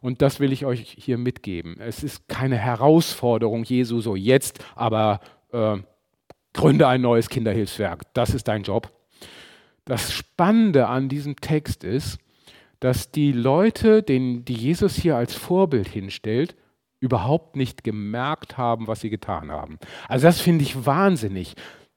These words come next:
Ähm, wenn ihr noch mal zurückdenkt in diesen Text, den wir gehört haben, als Jesus sagt, „Hi-, hier, ihr habt den Armen geholfen, ihr habt den Hungernden geholfen, ihr habt den, äh, äh, den, den Kr-, die Kranken besucht, ihr habt die Gefangenen besucht.“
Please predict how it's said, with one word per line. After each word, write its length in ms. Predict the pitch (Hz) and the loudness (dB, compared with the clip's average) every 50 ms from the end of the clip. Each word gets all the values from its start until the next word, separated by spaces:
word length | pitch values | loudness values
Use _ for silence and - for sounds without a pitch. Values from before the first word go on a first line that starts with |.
| _ _ - | _ _ -6
Ähm, 300 | 131 127 127 131 131 131 - | -4 -2 -2 -2 -4 -8 -8
wenn 160 | 127 143 156 | -6 -2 0
ihr 100 | 175 175 | 0 0
noch 80 | 165 160 | 0 0
mal 340 | 165 156 139 139 143 139 - 135 139 143 151 151 - | 2 2 4 4 4 2 0 -4 -12 -14 -16 -18 -14
zurückdenkt 880 | - - 113 131 180 - _ _ _ _ _ - 170 170 175 175 - | -10 -8 -4 -4 -4 -6 _ _ _ _ _ 0 2 2 2 0 -2
in 120 | - 131 131 | -4 -4 -4
diesen 240 | 117 107 117 104 | -6 -8 -10 -8
Text, 300 | - - 180 185 - - - | -6 -6 -6 -6 -4 -4 -4
den 100 | 180 175 | -2 -2
wir 80 | 175 | -2
gehört 400 | 160 170 160 147 165 160 156 - | -2 -2 -2 0 -2 -2 -2 -2
haben, 340 | 151 151 147 147 151 151 151 - - - - _ _ _ _ _ _ _ _ - | -2 -2 0 0 -2 -4 -8 -10 -14 -20 -20 _ _ _ _ _ _ _ _ -2
als 300 | 135 143 - - - - | -2 -2 -2 -4 -6 -2
Jesus 420 | 143 156 165 151 156 151 - - | 0 2 2 2 0 -2 -2 -2
sagt, 340 | - 131 123 139 143 - - | -2 -2 -2 -2 -4 -8 -12
„Hi-, 240 | - - 156 139 - _ _ | -14 -12 -12 -12 -12 _ _
hier, 360 | - - - 208 170 123 - - | -8 -2 0 2 2 2 0 0
ihr 260 | 156 185 185 160 143 | 2 4 4 4 4
habt 320 | 165 170 - _ - - - _ _ _ _ - | 2 -2 -2 _ -14 -20 -20 _ _ _ _ -4
den 320 | 131 120 123 123 117 113 - _ | -4 -2 -2 -2 -4 -6 -8 _
Armen 420 | - 131 165 175 175 165 151 135 113 | -6 -4 -2 -2 -2 -2 -2 -4 -4
geholfen, 560 | 110 95 - 110 104 104 - - 110 104 107 | -6 -4 -4 -4 -4 -4 -6 -8 -10 -8 -6
ihr 160 | 113 104 101 | -4 -4 -4
habt 220 | 127 139 - - | -4 -6 -6 -6
den 200 | - 117 110 104 | -6 -6 -2 -2
Hungernden 460 | - 190 190 180 160 139 123 117 113 107 | 0 0 0 0 0 0 -2 -2 -4 -4
geholfen, 560 | 107 95 101 117 110 107 101 - - 117 110 | -4 -4 -2 -2 -2 -2 -2 -4 -8 -10 -8
ihr 140 | 110 107 113 | -6 -6 -6
habt 200 | 139 - - - | -8 -6 -4 -4
den, 340 | 127 123 123 120 120 131 - - - - - - _ - | -4 -2 -4 -6 -8 -10 -14 -14 -18 -20 -20 -20 _ -8
äh, 460 | - 131 127 127 120 127 123 117 120 | -4 -2 -2 -2 -2 -2 -2 -2 -2
äh, 60 | 131 | -2
den, 420 | 123 - 131 127 120 123 120 117 107 | -2 -2 -2 -2 -2 -2 -4 -4 -2
den 320 | 120 117 117 120 120 113 | -2 -2 -2 -2 -4 -8
Kr-, 220 | - - - - - | -10 -12 -12 -10 -8
die 80 | - 147 | -8 -6
Kranken 480 | - - - 170 185 202 - 160 139 120 | -6 -4 -2 -2 -2 -2 -2 -4 -4 -2
besucht, 400 | 120 110 - 113 110 98 - - | -4 -4 -4 -4 -6 -6 -4 -4
ihr 120 | - 123 | -4 -4
habt 140 | 139 - - | -2 -4 -4
die 60 | 135 | -2
Gefangenen 480 | 131 135 - - 180 190 190 175 147 123 | -2 -2 -2 -2 -2 0 0 0 -2 -2
besucht.“ 320 | 117 101 104 110 - | -2 -4 -4 -6 -8